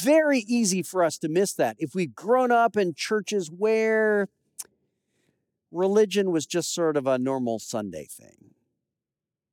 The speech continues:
Now, when you start to live life on a mission, you have to get real clear on what Jesus is sending you out to do, because there's a couple ways that we've gotten that wrong historically. Some people historically have seen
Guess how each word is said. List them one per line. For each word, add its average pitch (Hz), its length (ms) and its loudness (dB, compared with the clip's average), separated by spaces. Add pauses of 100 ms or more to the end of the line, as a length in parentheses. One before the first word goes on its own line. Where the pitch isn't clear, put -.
(540)
Now, 196 80 4
when 220 100 6
you 208 60 2
start 320 220 4
to 302 60 4
live 262 180 8
life 214 180 6
on 202 100 2
a 170 40 2
mission, 165 400 2 (640)
you 180 40 2
have 208 80 2
to 226 80 -6
get 240 160 6
real 247 160 8
clear 247 320 4
on 180 120 4
what 180 140 2
Jesus 190 420 0
is 160 100 -2
sending 180 220 2
you 156 120 4
out 143 140 2
to 135 80 -10
do, 143 240 2
because 190 280 0
there's 196 140 0
a 214 80 0
couple 285 300 2
ways 240 240 6
that 214 80 2
we've 185 160 0
gotten 185 220 4
that 165 160 0
wrong 156 260 2
historically. 131 640 -4 (400)
Some 349 240 4
people 320 260 6
historically 180 580 4
have 175 180 4
seen 180 380 0